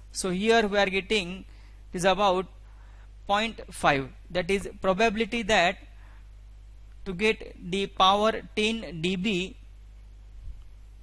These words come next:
is point five. So in this way we can estimate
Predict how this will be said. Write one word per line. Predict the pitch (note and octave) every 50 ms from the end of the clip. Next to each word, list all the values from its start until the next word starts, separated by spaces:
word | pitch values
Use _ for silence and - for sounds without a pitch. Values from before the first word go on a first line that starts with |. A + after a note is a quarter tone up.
| - - -
is | - G#3 G3+ F3+ F3 G3 F#3+ - - - - - - - - -
point | - G3 F#3+ F3+ F3 D#3
five. | - - C#3+ C#3 C3 - - - - - - - - - - - - - - - - - - - - - - - - - - - - - - - - - - - - - - - - - - - - - - - -
So | - - -
in | G#3 G#3+ A3
this | A#3 B3 A3 -
way | G#3 A#3 A#3+ B3+ A#3+ G3 C3 A#2 - - - - - - - - - - -
we | - E3
can | - A3 A3 G#3+
estimate | G3+ G3 - - A#3+ A3+ A3+ A3+ G#3 G3+